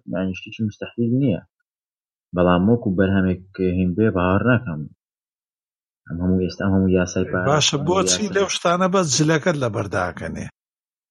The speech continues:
Speaker 1: ئەخر ئێستا تۆ
Speaker 2: ئەکسڕەی
Speaker 1: خۆت
Speaker 2: نەبوو، ئەوەی کە پیشانێدا ڕیکلامیان بۆ لە یوتیوب هەیە. یعنی ئەکسڕەی نەبوو. هەر کابرا ڕوت و قوتە بۆ تەواو.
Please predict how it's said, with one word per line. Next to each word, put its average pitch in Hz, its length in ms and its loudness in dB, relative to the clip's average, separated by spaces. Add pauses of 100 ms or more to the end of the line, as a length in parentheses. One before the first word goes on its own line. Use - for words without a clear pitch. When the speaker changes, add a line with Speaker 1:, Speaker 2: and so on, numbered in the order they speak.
(420)
Speaker 1:
ئەخر 135 260 2 (240)
ئێستا 113 260 0
تۆ 131 200 -4
Speaker 2:
ئەکسڕەی 147 640 2
Speaker 1:
خۆت 208 100 0
Speaker 2:
نەبوو، 175 320 -2
ئەوەی 165 260 2
کە 165 180 0
پیشانێدا 165 760 2 (300)
ڕیکلامیان 143 680 0
بۆ 139 120 0 (400)
لە 147 80 -2
یوتیوب 147 500 -2 (260)
هەیە. 143 420 0 (680)
یعنی 135 460 -2
ئەکسڕەی 180 520 2
نەبوو. 120 480 -2 (560)
هەر 151 160 4
کابرا 151 480 2
ڕوت 165 260 2
و 147 120 -2
قوتە 151 280 2
بۆ 139 260 2
تەواو. 87 480 -4